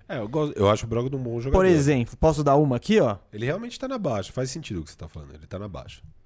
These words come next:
Speaker 2: Você prefere ter o Brogdon ou o Jaylen Brown?
Speaker 1: Não, o Jaylen Brown.
Speaker 2: Ah, eu não.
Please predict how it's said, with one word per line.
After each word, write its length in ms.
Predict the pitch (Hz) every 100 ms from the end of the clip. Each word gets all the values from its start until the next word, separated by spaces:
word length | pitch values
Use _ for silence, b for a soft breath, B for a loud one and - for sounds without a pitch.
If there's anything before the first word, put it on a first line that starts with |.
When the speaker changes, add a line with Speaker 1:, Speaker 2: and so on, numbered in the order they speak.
| _
Speaker 2:
Você 340 | - - - 147
prefere 400 | 160 147 170 160
ter 160 | 165
o 80 | 151
Brogdon 400 | 135 156 180 185
ou 80 | 180
o 60 |
Jaylen 240 | 143 143 131
Brown? 240 | 120 101 95 - _ _ _ _ _ _ _ _ -
Speaker 1:
Não, 200 | 65 60
o 40 |
Jaylen 240 | 65 67 71
Brown. 260 | 65 - - _
Speaker 2:
Ah, 200 | - 113
eu 80 | 107
não. 220 | 113 98